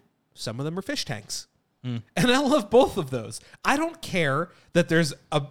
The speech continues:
Speaker 1: muzzle break at the end of a fish tank and you don't see the bullet travel through the gun. That doesn't make a fucking difference to me. It, it all <laughs> stems back to when we used to play Counter-Strike one point six,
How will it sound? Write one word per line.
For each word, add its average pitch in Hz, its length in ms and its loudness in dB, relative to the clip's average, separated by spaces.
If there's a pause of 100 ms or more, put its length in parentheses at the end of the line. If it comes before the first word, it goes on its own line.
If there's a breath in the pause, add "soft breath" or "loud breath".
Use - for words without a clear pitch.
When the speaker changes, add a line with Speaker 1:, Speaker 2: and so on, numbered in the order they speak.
Speaker 1:
muzzle 147 380 0
break 147 400 0
at 139 120 -4
the 143 140 -4
end 139 200 -4
of 120 100 -8
a 120 40 -10
fish - 340 -6
tank 143 340 -4
and 123 120 -8
you 120 100 -8
don't 131 260 -6
see 143 140 -4
the 120 80 -8
bullet 120 340 -6
travel 127 320 -6
through 123 180 -8
the 120 80 -10
gun. 117 320 -10 (240 soft breath)
That 220 100 -6
doesn't 220 240 0
make 214 240 -2
a 180 60 -4
fucking 214 360 -2
difference 165 360 -8
to - 80 -10
me. 101 220 -10 (360 soft breath)
It, - 320 -6
it 180 140 -2
all 208 160 0
<laughs> - 0 -
stems 220 320 -2
back 214 340 -2
to - 120 -8
when 165 180 -4
we 151 100 -2
used 190 220 -2
to 196 80 -6
play 190 200 -6
Counter-Strike 180 480 -4
one 190 140 -4
point 190 240 -4
six, 202 280 -6